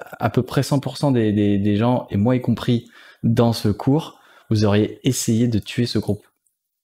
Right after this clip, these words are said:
N'est-ce pas ? Moi, oui. Il avait l'air ultra faible. J'étais, euh, j'étais chaud. Et quand je vois S T cinq, je me dis, « Ah, c'est bon, en plus, il est mort, mais il l'a tué d'une façon très stylée. » Pas du tout, en fait, c'est pas mort, hein.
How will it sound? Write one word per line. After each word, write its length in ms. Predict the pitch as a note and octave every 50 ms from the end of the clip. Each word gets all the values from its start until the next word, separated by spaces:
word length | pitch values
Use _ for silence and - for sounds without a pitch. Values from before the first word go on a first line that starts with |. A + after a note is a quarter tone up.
| _ _ _ _ _ _ _ _ _ _ _ _ _ _ _ - _ _ _ _ _ _ _ -
N'est-ce 120 | A2 F#2+
pas ? 300 | - C3 C3 - _ _ _ _ _ _ _ _ _ _ _ _ _ _ _ _ _ _ _ _ _ _ _
Moi, 140 | A#2+ A#2 A2
oui. 200 | G2 F2+ E2+ E2+ F#2 - _ _ _ _ _ _ _ _ _ _ _ _ _ _ _ _ -
Il 140 | - G#2
avait 120 | G2+ G2+ G#2
l'air 180 | G2+ G2+ - -
ultra 360 | - E3 D3 - - - C3
faible. 500 | A#2 A#2 C3 C3+ C#3 C#3+ C#3 G#2+ G#2 - _ _ _ _ _ _ _ _ _ _ _ _ _ _
J'étais, 460 | - G#2+ G#2 G2 - - A2+ A2+ A2+ G#2+
euh, 260 | G2 F#2+ F#2+ F#2+ F#2
j'étais 240 | G2+ G#2 - - G#2
chaud. 240 | - - G2 F2 - - _ - _ _ _ _ _ _ _ _ _
Et 120 | - G#2 G2+
quand 160 | - A2+ A2+
je 80 | G2+
vois 400 | G2 G#2+ A2+ G#2+ G#2+ G#2+ G#2+ -
S 540 | - A2 G2+ - - - - - - - - - - -
T 100 | - G2+
cinq, 160 | - - D3+
je 100 | C3+ A2+
me 40 | G2+
dis, « 140 | G#2 B2 B2+
Ah, 120 | B2 B2 A#2+
c'est 140 | - -
bon, 140 | A#2+ C3 C3
en 60 | A#2+
plus, 240 | - - B2+ - -
il 100 | A2+ G#2+
est 60 | G#2+
mort, 280 | G#2 A#2 B2+ C3 B2 A2
mais 100 | G2+ G2
il 40 | F#2+
l'a 100 | F#2+ G2
tué 140 | - - C3
d'une 140 | A2 G#2 G2
façon 240 | - G2+ - - A#2
très 140 | - -
stylée. » 300 | G#2 - - G2+ B2 - - - _ _ -
Pas 60 | -
du 120 | F3 E3
tout, 120 | D#3+ G3 F3
en 80 | A#2+
fait, 140 | A#2+ D3+ D3
c'est 120 | - B2+ G2
pas 100 | A2 G2+
mort, 220 | G#2 C#3 D#3 B2+
hein. 140 | B2 C#3